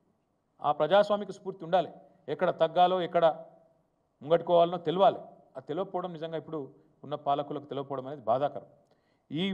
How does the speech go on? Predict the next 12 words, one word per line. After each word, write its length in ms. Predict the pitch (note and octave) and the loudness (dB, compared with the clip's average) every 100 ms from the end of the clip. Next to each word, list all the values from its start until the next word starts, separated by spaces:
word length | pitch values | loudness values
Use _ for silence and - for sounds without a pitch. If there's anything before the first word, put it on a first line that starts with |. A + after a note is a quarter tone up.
| F#3+ - | -6 -2
పిల్లల 220 | G3+ A3 G#3 | 2 2 0
పక్షాన 380 | F#3 - E3 F3 G#3+ - _ _ _ _ _ _ - | -4 -2 -2 -2 -8 -16 _ _ _ _ _ _ -2
హైకోర్టులో 600 | D#3 F3+ F3+ F3 E3+ E3+ G3+ - _ _ _ _ | 0 0 0 -2 0 0 -2 -8 _ _ _ _
సమర్థవంతమైన 840 | D3 F3+ F#3+ G#3 G3 G3 F#3+ F#3 F3 D#3+ | 2 2 4 4 4 2 -2 -2 -4 -2
న్యాయవాదులను 500 | D#3+ D#3 D3+ D#3+ D#3 C3 | 0 0 -2 -4 -8 -4
మా 60 | C3+ C3+ | -2 0
పార్టీ 180 | C3 C#3 | -2 -4
తరఫున 200 | C3+ C3+ A#2+ | -12 -12 -14
మేము 100 | A2 | -12
నియమిస్తాం, 380 | A#2+ C#3 C#3 F3+ - _ _ _ | -10 -10 -8 -10 -12 _ _ _
గట్టిగా 260 | C3 D3 D3+ B2+ | -8 -4 -4 -4
కొట్లాడతాం. 400 | C3 C#3+ C#3 | -2 -4 -4